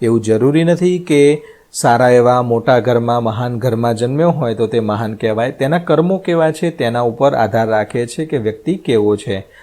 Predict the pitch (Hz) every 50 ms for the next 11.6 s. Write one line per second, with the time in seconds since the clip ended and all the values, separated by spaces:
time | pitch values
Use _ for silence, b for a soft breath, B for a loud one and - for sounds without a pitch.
0 | B B B B - 110 143 160 170 170 165 170 160 160 151 131 123 117 117 123
1 | 135 139 127 131 135 131 131 127 117 123 117 110 110 117 120 123 131 131 135 -
2 | - _ _ _ _ _ _ _ _ _ _ _ - 113 104 120 120 123 135 151
3 | 156 143 135 151 151 151 156 160 156 156 - _ _ _ _ - 147 156 180 185
4 | 190 175 175 - 175 170 170 156 151 - _ _ - 131 117 117 113 110 - -
5 | 123 113 117 117 127 131 143 143 143 147 160 - - 120 110 120 110 117 110 107
6 | 107 113 123 120 127 135 127 127 131 135 135 135 139 147 143 - - 117 107 107
7 | 107 104 104 107 104 - 113 104 113 120 120 - 131 127 - 143 135 127 131 143
8 | 143 131 117 104 107 104 107 104 104 104 104 123 131 131 131 143 127 - - 143
9 | 135 127 135 143 147 151 B B B B B B _ 170 156 160 156 - 160 160
10 | 143 117 104 107 127 131 160 208 269 - - 139 107 110 107 - - 135 104 104
11 | 98 95 95 95 95 92 - - 90 87 87